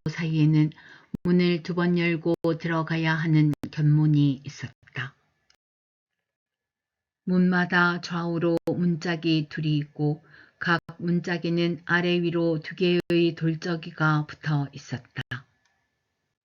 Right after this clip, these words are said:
네 개의 문짝에는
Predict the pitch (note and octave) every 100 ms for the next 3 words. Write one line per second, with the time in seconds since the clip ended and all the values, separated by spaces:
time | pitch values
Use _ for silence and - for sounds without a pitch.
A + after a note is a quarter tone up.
0 | _ _ _ _ _ _ _ - E3+ D#3
1 | F3+ F3+ F3 F3 E3+ D#3+ E3+ D#3 D#3+ E3
2 | E3